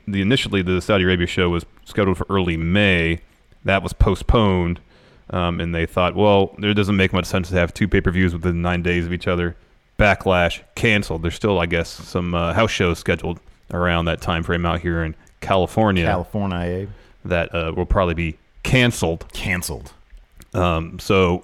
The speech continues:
Speaker 1: uh, not only is W W E, uh, doing another Saudi Arabia show, which is an opportunity for us to do a charity stream and make a, a lot, hopefully some money for a really good
Speaker 2: We book
Speaker 1: organization.
Speaker 2: All Elite Wrestling.
Speaker 1: Yes.
Speaker 2: Every goofy ass gimmick we can apply to
Speaker 1: But,
Speaker 2: these people.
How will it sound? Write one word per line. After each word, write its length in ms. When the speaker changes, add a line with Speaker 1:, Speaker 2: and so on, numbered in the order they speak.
Speaker 1:
uh, 200
not 200
only 200
is 80
W 220
W 60
E, 240
uh, 180
doing 160
another 240
Saudi 280
Arabia 340
show, 380
which 160
is 80
an 60
opportunity 300
for 140
us 80
to 60
do 80
a 40
charity 300
stream 240
and 80
make 240
a, 220
a 60
lot, 260
hopefully 260
some 160
money 240
for 240
a 80
really 260
good 280
Speaker 2:
We 380
book 120
Speaker 1:
organization. 500
Speaker 2:
All 200
Elite 260
Wrestling. 600
Speaker 1:
Yes. 420
Speaker 2:
Every 340
goofy 480
ass 220
gimmick 380
we 100
can 140
apply 340
to 60
Speaker 1:
But, 80
Speaker 2:
these 160
people. 220